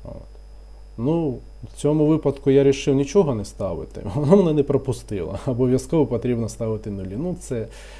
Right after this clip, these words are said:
державний сайт, е, безплатний, тобто нічого хорошого від нього ждати не приходиться. Ну, але, але все здано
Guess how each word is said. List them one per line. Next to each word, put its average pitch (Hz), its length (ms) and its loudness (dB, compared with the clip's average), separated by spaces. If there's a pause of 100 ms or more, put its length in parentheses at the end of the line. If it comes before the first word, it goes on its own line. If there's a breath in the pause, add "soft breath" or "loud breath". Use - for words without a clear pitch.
(140 loud breath)
державний 127 600 4
сайт, 151 600 2
е, 87 220 -8 (220)
безплатний, 110 920 2 (200)
тобто 85 340 -14
нічого 110 340 -6
хорошого 127 480 0
від 101 80 -8
нього 120 180 -4
ждати 110 400 -8 (540 soft breath)
не 120 140 0
приходиться. 98 680 -6
Ну, 196 240 2
але, 131 300 2 (280)
але 160 420 -2 (220)
все 117 440 -2
здано 151 600 0